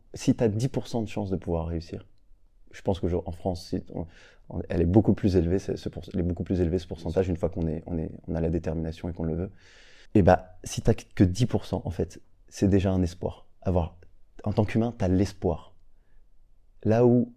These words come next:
je vois, j'ai, j'ai été confronté à des discussions hyper profondes, où certains jeunes d'Algérie me disaient, c'est marrant, j'ai, j'ai discuté avec eux, donc on, on, c'était à des villages, euh, en pleine montagne,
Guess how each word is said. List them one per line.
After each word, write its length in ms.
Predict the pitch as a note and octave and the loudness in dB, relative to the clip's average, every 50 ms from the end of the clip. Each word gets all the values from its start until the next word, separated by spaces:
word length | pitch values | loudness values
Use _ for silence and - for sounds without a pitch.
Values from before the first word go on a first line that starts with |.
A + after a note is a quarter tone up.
| - - - | -12 -8 -2
je 140 | F2 F#2+ | 0 2
vois, 500 | F#2 F2 G2 G2+ G#2 G#2 G#2 G2+ - - - _ _ - - - - - - - | 2 2 2 2 2 2 0 -2 -6 -12 -20 _ _ -20 -20 -20 -20 -20 -12 -8
j'ai, 300 | F#2+ F#2+ F#2 F2+ F2+ - | -6 -2 0 0 0 0
j'ai 140 | - F2 F2+ | 0 0 0
été 160 | E2+ - G2+ | 0 0 0
confronté 420 | - - G2+ G2 - G#2 G2 - G2+ | -2 0 -2 -2 -2 -2 -2 0 2
à 60 | F2+ | 2
des 100 | F2 F2 | 2 0
discussions 440 | E2+ G2+ F#2 - - G2+ - - F#2+ | 0 -2 -4 -4 -4 -4 -2 -2 -4
hyper 260 | F#2+ F#2 - G#2+ G#2 | -2 -2 -4 -6 -4
profondes, 520 | - - G#2 F#2+ - - G2+ G#2 A2+ B2+ - - - - - - - - - - - - - - - _ _ - | -4 -4 -4 -2 -4 -4 -6 -6 -6 -8 -12 -16 -20 -20 -20 -20 -20 -20 -20 -20 -20 -20 -20 -20 -20 _ _ -4
où 120 | - F#2 E2+ | -2 -2 -2
certains 360 | - - G2 - - G2 F#2 | -2 -2 -4 -2 -2 0 0
jeunes 440 | F2 F2 G#2+ A2+ A#2+ G#2+ E2+ E2 E2+ - - - | 0 2 2 2 2 0 -2 -4 -6 -10 -10 -6
d'Algérie 500 | - F#2 F2 F2 F2 E2 E2+ F#2+ G#2+ A#2 - - _ - - _ - - | -4 -2 0 0 0 0 -2 -2 -6 -8 -12 -18 _ -20 -20 _ -4 0
me 140 | G2 F#2 | 2 2
disaient, 440 | F2+ F#2+ F#2 G2 A2 A#2+ B2 - - - - - - - - - _ _ - - _ _ _ _ _ - - - | 4 4 4 4 2 2 2 0 -4 -10 -20 -20 -20 -20 -20 -20 _ _ -20 -20 _ _ _ _ _ -20 -20 -10
c'est 160 | - - G#2 | -4 -2 -2
marrant, 280 | F#2 F2+ F#2 F#2+ A2 G2 | 0 0 0 -2 -2 -2
j'ai, 120 | F2 G2+ | -2 -4
j'ai 140 | - - F#2+ | -4 -4 -4
discuté 260 | F2+ - A#2+ - A2 | -4 -2 -2 -2 0
avec 300 | G2+ F#2 F#2 E2+ - - | 0 0 0 0 -2 -2
eux, 100 | A2+ A#2 | -2 -2
donc 240 | G#2 F2 D#2+ - - | -2 -2 -4 -4 -6
on, 340 | E2 D#2+ D#2 D#2 E2 - - - - | -6 -6 -6 -6 -8 -10 -12 -12 -14
on, 300 | - - - - A1+ A1 | -14 -14 -14 -14 -14 -16
c'était 180 | - - - D#2 | -12 -8 -6 -4
à 20 | |
des 80 | D#2+ D#2 | -2 -2
villages, 420 | D#2+ E2+ E2 E2+ F2 F2 E2 E2 | 0 0 2 2 2 2 0 0
euh, 240 | D#2+ D2+ D#2 D2+ - - - - - - - - - - - - - - _ _ _ - - - | -2 -4 -4 -6 -6 -8 -12 -16 -18 -20 -20 -20 -20 -20 -20 -20 -20 -20 _ _ _ -20 -16 -12
en 40 | E2 | -8
pleine 200 | - F#2 E2+ E2+ | -4 0 0 2
montagne, 440 | E2+ E2 E2 F#2 F#2 G2 G2+ F2+ | 2 0 0 -2 -2 -2 -2 -4